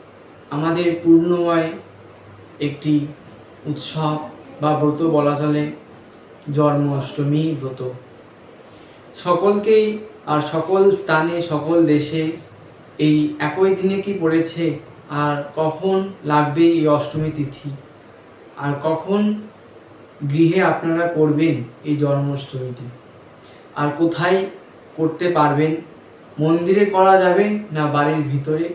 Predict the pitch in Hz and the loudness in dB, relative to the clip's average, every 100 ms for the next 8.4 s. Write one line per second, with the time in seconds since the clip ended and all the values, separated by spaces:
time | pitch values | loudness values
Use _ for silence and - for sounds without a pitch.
0 | - 151 143 139 147 156 147 147 151 160 | -10 -8 -4 0 0 0 0 0 0 -2
1 | 156 151 170 156 165 160 165 165 160 - | -2 -4 -4 -6 -6 -8 -6 -4 -4 -6
2 | - - - - - 165 160 165 170 170 | -14 -20 -20 -20 -4 2 4 4 4 2
3 | 151 139 151 151 170 180 180 160 147 135 | 2 2 0 0 -2 -2 -2 0 -2 -2
4 | - - - 170 175 151 147 143 151 151 | -10 -16 -2 0 0 -2 -6 -4 0 0
5 | 135 135 135 - - - - - - 139 | 0 -2 -2 -4 -8 -18 -20 -20 -6 -2
6 | 143 151 196 226 151 143 143 139 139 147 | 0 2 2 2 2 2 2 -2 -4 -6
7 | 147 175 - 131 131 139 - - - - | -4 -4 -6 -6 -4 -4 -4 -10 -20 -20
8 | - 135 139 | -12 -6 -2